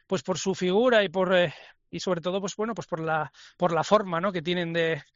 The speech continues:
de expresar desde todo el mundo, eh, ese amor por la Iglesia y por, y por la pronta recuperación del Papa.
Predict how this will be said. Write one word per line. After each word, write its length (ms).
de 120
expresar 500
desde 220
todo 280
el 80
mundo, 460
eh, 420
ese 160
amor 220
por 140
la 80
Iglesia 380
y 40
por, 500
y 120
por 140
la 240
pronta 240
recuperación 540
del 140
Papa. 300